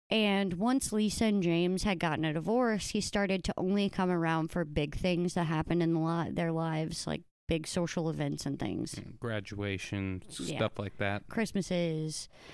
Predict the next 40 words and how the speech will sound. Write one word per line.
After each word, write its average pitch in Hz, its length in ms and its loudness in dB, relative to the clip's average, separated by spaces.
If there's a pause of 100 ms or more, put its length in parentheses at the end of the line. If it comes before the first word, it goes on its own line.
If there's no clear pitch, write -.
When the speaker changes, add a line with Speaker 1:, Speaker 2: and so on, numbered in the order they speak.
(180)
Speaker 1:
Thanksgivings, 151 640 0
yeah, - 180 -4
all - 140 -6
that - 220 -8
stuff. - 360 -14 (600)
James 277 440 2
thought 214 320 2
taking 196 360 0
Caitlin 226 520 2
to 214 120 0
the 185 180 0
airport 202 520 0
would 175 160 -2
be 180 140 2
a 165 60 4
good 196 300 0
chance 190 480 0
to, 175 160 -2
like, 151 280 0
catch - 260 -2
up 208 160 0
with 220 140 -2
her, 208 340 2
shoot 175 240 -2
the 170 80 0
shit. 202 600 0 (920)
And 208 180 2
he, 254 320 4
but 220 260 0
he 320 300 2
also 196 320 -2
had 185 180 -2
to 180 80 -2
work 175 240 -2
at - 120 -4
three 165 200 -4
P 180 220 -2
M 202 160 2
that 95 180 -2
day. - 320 -10